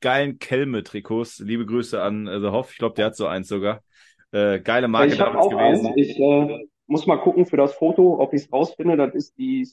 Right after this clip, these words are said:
Speaker 2: Special Edition, die die rausgebracht haben, wo die zum siebten Mal die Champions League gewonnen haben.
Speaker 1: Ah.
Speaker 2: Siebenundneunzig in Amsterdam.
Speaker 1: Ja, sehr gerne. Solche Schmuck-, äh, Sch-, äh, Schmuck-, äh, Schmuckstücke sehen wir gerne und auch halt die,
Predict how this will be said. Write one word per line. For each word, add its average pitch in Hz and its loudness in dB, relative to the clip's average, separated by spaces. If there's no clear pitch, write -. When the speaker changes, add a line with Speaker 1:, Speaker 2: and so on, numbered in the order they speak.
Speaker 2:
Special 160 -4
Edition, 151 -2
die 147 2
die 143 4
rausgebracht 139 -4
haben, 139 0
wo - -14
die 262 -10
zum 277 -10
siebten - -20
Mal 139 -2
die 143 -2
Champions - -10
League - -20
gewonnen 120 -14
haben. - -6
Speaker 1:
Ah. 101 -16
Speaker 2:
Siebenundneunzig 127 0
in - -14
Amsterdam. - -6
Speaker 1:
Ja, 85 -8
sehr 107 -2
gerne. 123 0
Solche 135 0
Schmuck-, 160 -16
äh, 135 -10
Sch-, - -14
äh, 131 -4
Schmuck-, 160 -12
äh, 131 -8
Schmuckstücke 156 -6
sehen 147 -6
wir 139 -6
gerne 139 -4
und 131 -10
auch 120 -8
halt 120 -6
die, 117 -6